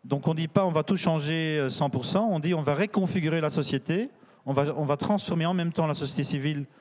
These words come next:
les formes génératives du marché et, euh, une forme d'État qui peut marcher pour les communs.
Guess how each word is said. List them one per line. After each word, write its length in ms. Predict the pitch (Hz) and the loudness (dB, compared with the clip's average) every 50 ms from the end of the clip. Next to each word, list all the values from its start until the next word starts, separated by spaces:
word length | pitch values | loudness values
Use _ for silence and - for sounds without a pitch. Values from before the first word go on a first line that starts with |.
| _ _ - | _ _ -4
les 80 | - 135 | -4 -2
formes 300 | 135 - 160 147 151 147 | 0 2 0 2 2 0
génératives 480 | 135 147 143 131 139 131 - - 139 127 | 0 0 0 0 0 0 0 -2 0 0
du 100 | 135 123 | 0 0
marché 460 | 123 113 - - - 170 202 247 - - _ _ _ - - - - - _ - | 0 -2 -2 0 0 0 0 0 -4 -10 _ _ _ -20 -20 -20 -20 -16 _ -4
et, 180 | 143 156 190 156 | -2 0 0 2
euh, 260 | 147 151 151 147 139 139 | 2 2 2 0 0 -2
une 120 | 151 151 | -2 -4
forme 200 | - - 147 151 | 0 0 0 2
d'État 360 | 147 151 143 - 156 170 208 | 0 0 2 2 2 2 2
qui 140 | 196 - 160 | 0 -2 -2
peut 140 | - - 165 | 0 0 0
marcher 280 | 151 139 131 - 147 | 0 0 -2 -2 -2
pour 140 | 127 - 160 | -2 0 0
les 80 | 143 143 | 0 0
communs. 340 | - 156 135 127 113 113 | 0 0 0 0 -2 -2